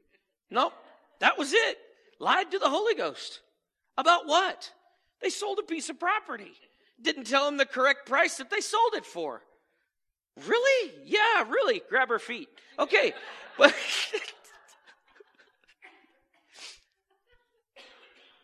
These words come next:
see, we don't think about it this way. I'm so thankful the Lord gives me this stuff. But we don't think about it that way. We just think,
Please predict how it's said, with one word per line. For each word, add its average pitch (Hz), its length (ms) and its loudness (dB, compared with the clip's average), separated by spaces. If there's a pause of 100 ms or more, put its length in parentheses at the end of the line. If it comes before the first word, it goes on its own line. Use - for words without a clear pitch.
(600)
see, - 180 -2
we 320 120 4
don't 359 200 4
think 302 200 -2
about 262 180 2
it 214 120 -4
this 208 180 -6
way. 214 60 -4
I'm 190 180 -2
so 214 160 -6
thankful 160 320 -4
the 151 80 -12
Lord 151 260 -8
gives 151 180 -10
me 135 120 -12
this 123 160 -12
stuff. 123 180 -12 (540)
But 247 160 2 (760)
we 302 120 -2
don't 349 180 0
think 415 160 0
about 262 200 4
it - 80 -6
that 190 120 0
way. 185 100 -4
We 240 60 -8
just 285 160 -6
think, 269 160 -2